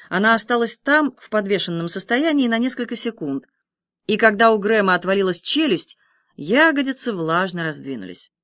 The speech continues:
Грэм со своей подставки для чистки сапог поглядел на быка,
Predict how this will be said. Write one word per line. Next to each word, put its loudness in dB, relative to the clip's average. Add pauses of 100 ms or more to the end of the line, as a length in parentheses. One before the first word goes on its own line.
(1080)
Грэм 2 (180)
со -10
своей 0
подставки 0
для -2
чистки -4
сапог 0 (300)
поглядел 2
на -2
быка, 0